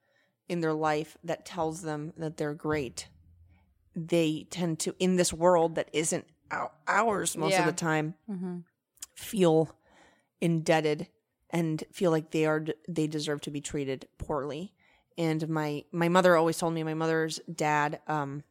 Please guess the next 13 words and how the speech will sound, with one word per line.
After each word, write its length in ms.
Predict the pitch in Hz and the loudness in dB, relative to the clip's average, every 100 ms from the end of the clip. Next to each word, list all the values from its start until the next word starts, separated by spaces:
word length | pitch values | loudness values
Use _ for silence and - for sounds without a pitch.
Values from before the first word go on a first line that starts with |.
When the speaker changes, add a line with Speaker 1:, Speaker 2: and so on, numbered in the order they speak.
| - | -10
Speaker 1:
my 140 | 160 | -10
grandfather 540 | 147 151 147 156 151 156 | -6 -4 -4 -4 -2 -2
was 240 | 160 - 175 175 170 | -4 -6 -12 -8 -2
a, 180 | 151 151 - | -2 -4 -10
a 80 | 156 | -10
very 340 | 151 156 151 | -4 -2 -2
big 280 | 151 147 147 | -4 -8 -6
advocate 480 | 151 147 156 - - | -6 -6 -8 -12 -14
for 120 | 147 | -12
her, 240 | 143 143 147 | -10 -8 -8
and, 360 | 147 143 139 - | -8 -10 -14 -14
um, 340 | 147 139 139 156 | -10 -10 -12 -14
she 460 | - 170 156 156 | -12 -8 -6 -8